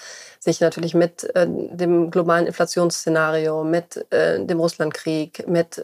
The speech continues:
dieser ganzen Deglobalisierung und Entkopplung von, ähm, von, von Lieferketten, insbesondere in Richtung China, ähm, dass das einfach gerade, äh, sag ich mal, immer noch, sag ich mal, mit Ausläufern der Pandemie kämpfen, dass das einfach so globale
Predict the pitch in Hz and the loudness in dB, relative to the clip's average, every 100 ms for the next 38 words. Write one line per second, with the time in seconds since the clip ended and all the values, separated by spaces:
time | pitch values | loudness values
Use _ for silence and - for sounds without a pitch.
0 | - 170 165 165 170 175 170 180 170 165 | -6 0 0 0 0 2 2 4 2 2
1 | 160 180 165 160 160 - 175 - 165 160 | 2 2 4 2 0 -2 -2 2 2 2
2 | - - - - - - 170 165 165 - | -4 -16 -18 -20 -2 2 4 4 2 2
3 | 165 160 156 156 - - 175 156 175 180 | 2 2 -2 -4 -8 0 0 2 2 2
4 | 180 170 - - 170 - 175 170 170 165 | 2 2 0 0 -4 0 2 4 2 0
5 | 160 165 - 185 170 160 165 - - - | -2 -4 -2 0 2 2 -4 -14 -20 -20
6 | - 175 165 165 170 - 175 180 - 170 | -2 2 4 4 0 -2 -2 0 0 -2
7 | 180 170 185 - - 156 175 175 175 - | 0 -2 -4 -8 -2 2 4 6 4 2
8 | _ - - 151 - - - 165 175 185 | _ -16 -12 -6 -4 -4 -2 0 2 4
9 | 180 170 170 175 170 160 175 170 170 170 | 4 4 2 2 4 4 4 2 2 2
10 | - 175 165 170 - 165 170 165 165 156 | 2 2 4 2 2 2 2 2 -2 -2
11 | 170 175 165 156 175 180 180 165 165 165 | -4 0 0 0 0 0 0 2 4 4
12 | 180 170 170 | 4 2 0